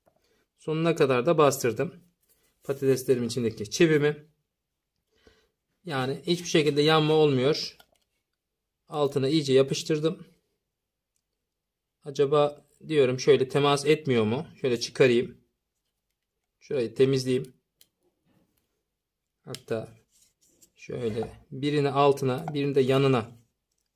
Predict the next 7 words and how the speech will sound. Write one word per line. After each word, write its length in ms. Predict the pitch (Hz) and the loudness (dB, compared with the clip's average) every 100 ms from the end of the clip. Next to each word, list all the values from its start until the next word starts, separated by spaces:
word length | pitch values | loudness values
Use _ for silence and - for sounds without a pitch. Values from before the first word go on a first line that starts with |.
| _ | _
tuttursam 580 | 117 - 127 - 113 104 | -16 -8 -6 -4 -6 -6
şu 60 | |
şekil. 400 | - 110 123 151 - _ _ _ _ _ _ _ _ _ _ _ _ _ _ _ _ - - _ _ _ _ _ _ _ _ - - | -6 -6 -6 -10 -14 _ _ _ _ _ _ _ _ _ _ _ _ _ _ _ _ -20 -20 _ _ _ _ _ _ _ _ -18 -8
Altını 340 | 151 139 143 | -6 -6 -6
güzel 340 | 135 131 131 113 | -4 -2 -2 -2
bir 80 | |
temizleyeyim. 520 | 113 135 135 131 139 | -2 -2 -2 -4 -4